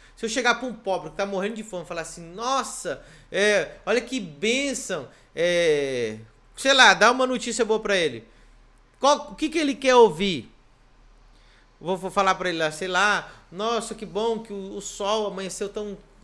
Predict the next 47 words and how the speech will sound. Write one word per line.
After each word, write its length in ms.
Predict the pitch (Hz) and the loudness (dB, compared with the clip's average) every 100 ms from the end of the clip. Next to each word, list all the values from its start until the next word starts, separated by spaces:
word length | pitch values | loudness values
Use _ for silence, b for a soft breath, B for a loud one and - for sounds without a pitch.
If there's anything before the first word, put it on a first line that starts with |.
| 175 | -10
hoje 260 | 190 190 | -6 -6
maravilhoso." 1040 | 180 185 175 180 160 170 202 190 160 139 135 b b _ | -4 -2 -4 -6 -8 -4 -2 -2 -4 -12 -18 b b _
É, 280 | 160 190 - | -8 -8 -8
não, 380 | 196 277 320 370 | -8 -6 -4 -4
o 20 | |
que 120 | 240 | -8
que 80 | 269 | -8
ele 120 | 277 | -6
quer 140 | 233 214 | -2 -2
saber? 340 | - 175 156 | 0 -2 -2
Que 120 | 156 | -4
Deus 180 | 170 175 | -6 -4
vai 60 | 180 | -6
mudar 220 | 185 170 | -6 -4
a 20 | 160 | -4
vida 220 | 156 185 | -4 -8
dele. 400 | 170 208 208 123 - - - _ _ _ - | -6 -6 -6 -14 -20 -20 -20 _ _ _ -8
A 60 | |
unção, 720 | 123 131 - - 226 269 147 - - - - | -6 -6 -4 2 6 6 2 -4 -16 -20 -8
ela, 320 | 139 151 156 151 - | -2 0 0 -2 -4
ela 200 | 127 143 | -2 0
te 160 | - 151 | -2 -4
traz 240 | 151 156 | 0 0
um 60 | 165 | 0
rompimento 520 | 170 165 151 196 233 | -2 -2 -2 -2 -2
financeiro. 600 | - 156 135 - 135 120 | -4 -4 -6 -6 -6 -6
Vocês 400 | 113 143 - 190 | -6 -6 -4 -6
têm 220 | - 285 247 | -4 -6 -6
visto, 360 | 170 139 202 | -6 -8 -6
um, 60 | 254 | -6
um 140 | 240 214 | -4 -2
milagre 320 | 202 226 233 | 0 2 0
até 120 | 233 | -2
do, 120 | 190 | -2
todo 300 | - 247 262 | -4 -8 -8
dia 120 | 214 226 | -8 -8
tá 100 | 214 | -6
chegando 280 | 196 196 | -6 -6
testemunho 440 | 190 180 175 175 170 | -6 -6 -6 -6 -8
aqui, 240 | 160 180 | -8 -10
desde 280 | 160 196 202 | 0 2 2
a 60 | 196 | -2
semana 340 | - 175 180 | -4 -6 -6
dos 140 | 156 156 | -6 -8
dízimos 200 | 160 156 | -8 -10
e 20 | |
primícias. 400 | 156 147 151 - | -8 -8 -8 -12